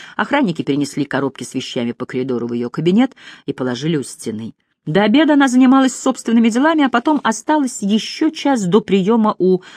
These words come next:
Аталана Абу Сины. «Если она собирается выполнить обещание Дурайду, — решила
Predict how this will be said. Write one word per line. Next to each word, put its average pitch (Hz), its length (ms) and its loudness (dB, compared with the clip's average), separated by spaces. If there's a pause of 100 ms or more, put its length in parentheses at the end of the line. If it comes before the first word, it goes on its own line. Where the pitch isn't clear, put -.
(160)
Аталана 170 640 0
Абу 139 520 -2
Сины. 113 720 -10 (1160)
«Если 208 360 -4
она 139 440 -4 (800)
собирается 185 680 2
выполнить 165 480 0
обещание 165 600 -2
Дурайду, — 135 680 -4 (540)
решила 202 880 0